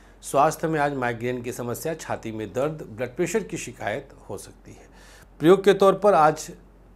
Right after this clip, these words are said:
गौ माता को हरा चारा दीजिएगा, लेकिन क्रोध किसी के ऊपर आज नहीं करना है। शुभ रंग आपके लिए बादामी, भाग्य प्रतिशत फिफ्टी टू। सिंह राशि, आज सिंह राशि वालों के लिए किसी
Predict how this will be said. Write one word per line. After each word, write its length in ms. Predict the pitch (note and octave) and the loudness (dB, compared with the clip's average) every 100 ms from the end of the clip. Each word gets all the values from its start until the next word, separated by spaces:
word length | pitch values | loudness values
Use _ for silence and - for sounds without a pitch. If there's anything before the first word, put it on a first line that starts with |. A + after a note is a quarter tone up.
| - _ _ - | -20 _ _ -18
गौ 260 | A2+ G#2+ E3+ | -4 2 6
माता 320 | F#3 D#3+ D#3 C#3+ | 6 4 2 -2
को 220 | E3 F3 - | -2 -4 -4
हरा 260 | B2+ C3 | -4 -2
चारा 300 | - C3 C#3+ | 0 2 2
दीजिएगा, 460 | C#3+ D3+ D#3 E3 G3+ - - - | 0 -2 0 2 0 -4 -18 -4
लेकिन 480 | C3 F3+ F#3 B2 G2 - - _ - - - | 2 6 6 4 2 -16 -20 _ -20 -16 0
क्रोध 360 | E3+ F#3+ B3+ F#3 | 8 10 8 6
किसी 340 | - F3+ F#3+ | -4 -4 -4
के 280 | F#3 F3 F3+ - | -2 0 0 -2
ऊपर 320 | C3+ B2 D3 B2 | -8 -4 -4 0
आज 320 | A#2+ C3+ B2+ | -2 -2 -6
नहीं 260 | A2+ B2+ A#2+ | -6 -6 -8
करना 300 | G#2+ F#2+ F2 | -8 -8 -12
है। 200 | - - - - - - | -14 -20 -20 -20 -20 -12
शुभ 260 | - F#3 F#3 | 0 4 8
रंग 260 | A3 A3+ | 8 10
आपके 340 | F3+ F3 - D#3+ | 10 10 6 2
लिए 160 | D#3 | 6
बादामी, 420 | C#3 C3 C3+ D3+ F3+ | 8 8 6 4 2
भाग्य 320 | B2 A#2+ A#2+ | 2 0 -2
प्रतिशत 360 | C#3+ C3 C#3+ - | -4 -2 -6 -8
फिफ्टी 380 | - - - | -14 -12 -14
टू। 160 | F#2 - - - | -16 -16 -20 -16
सिंह 300 | - F3+ D#3+ | -4 0 2
राशि, 300 | C3+ F2+ - - _ - - - - - - - - - - - - - - - | 2 0 -4 -20 _ -20 -20 -20 -20 -20 -20 -20 -20 -20 -20 -20 -20 -20 -4 10
आज 160 | F3+ | 10
सिंह 200 | F#3+ A#3 | 10 6
राशि 240 | A3+ A3+ A3 | 8 8 8
वालों 220 | G#3+ A3 | 8 6
के 160 | - G#3+ | 4 2
लिए 120 | G#3+ | 2
किसी 500 | G#3+ F#3 G3+ G3+ - | 0 -2 -2 -2 -6